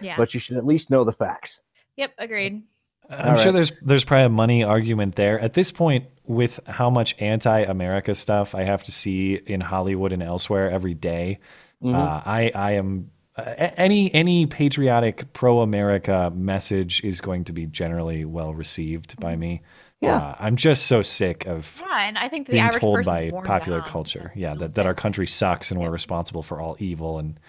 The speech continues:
Speaker 3: yeah.
Speaker 2: Well, can at le-, we at least be honest about money? When you get into the thirty million dollar level at D C,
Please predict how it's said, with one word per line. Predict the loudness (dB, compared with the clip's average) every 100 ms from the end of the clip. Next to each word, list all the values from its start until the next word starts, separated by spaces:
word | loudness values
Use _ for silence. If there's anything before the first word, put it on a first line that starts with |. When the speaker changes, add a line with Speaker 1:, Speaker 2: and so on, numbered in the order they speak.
| -20 _ _ _ _ _
Speaker 3:
yeah. | -12 0
Speaker 2:
Well, | 2
can | 4
at | 4
le-, | 2 0
we | 2
at | 2
least | 2 0
be | -2 2
honest | 2 2 0
about | -2 0
money? | 0 0 -2
When | -2 -4
you | -2
get | -2
into | -2 0 -2
the |
thirty | -2 -2 0
million | 2 2 2
dollar | 2 2 2
level | 0 -2 -4
at | -8
D | -4 -4
C, | -4 -4 -4